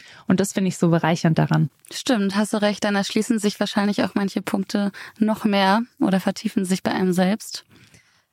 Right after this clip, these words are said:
Speaker 2: Sehr spannend. Muss ich mal ausprobieren. So, Amy, ich danke dir auf jeden Fall für das Interview. Haben wir von deiner Seite aus noch irgendwas vergessen, was du noch sagen
Speaker 1: Nö.
Speaker 2: möchtest? Nee?
Speaker 1: Also ich möchte natürlich immer sagen, äh, dare to create. <laughs>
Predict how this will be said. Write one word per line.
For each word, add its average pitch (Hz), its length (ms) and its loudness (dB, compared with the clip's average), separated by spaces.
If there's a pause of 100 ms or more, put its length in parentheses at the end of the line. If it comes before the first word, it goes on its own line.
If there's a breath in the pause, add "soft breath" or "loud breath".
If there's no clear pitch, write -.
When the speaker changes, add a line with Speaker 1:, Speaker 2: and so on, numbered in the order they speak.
(160 soft breath)
Speaker 2:
Sehr 269 260 2
spannend. 220 580 -2 (340)
Muss 247 160 0
ich 254 60 2
mal 254 180 0
ausprobieren. 190 680 0 (320)
So, 294 220 2
Amy, 277 460 0 (100)
ich - 220 -6
danke 277 260 0
dir 285 180 2
auf 254 80 -4
jeden 269 200 0
Fall 269 180 0
für 277 100 0
das 254 180 0
Interview. 269 540 0
Haben 277 140 2
wir 262 80 -2
von 269 160 -2
deiner 262 280 2
Seite 254 320 0
aus - 160 0
noch 240 140 -2
irgendwas 269 340 0
vergessen, 254 720 0 (380)
was 262 160 -4
du 277 60 0
noch 247 120 0
sagen 240 360 0
Speaker 1:
Nö. 202 60 4
Speaker 2:
möchtest? 214 540 2 (180)
Nee? 262 260 0 (100)
Speaker 1:
Also - 180 0
ich 226 120 0
möchte 233 220 4
natürlich 226 280 4
immer 254 240 2
sagen, 233 380 4
äh, 220 260 4
dare 226 300 2
to 240 200 0
create. 226 600 2
<laughs> 214 60 4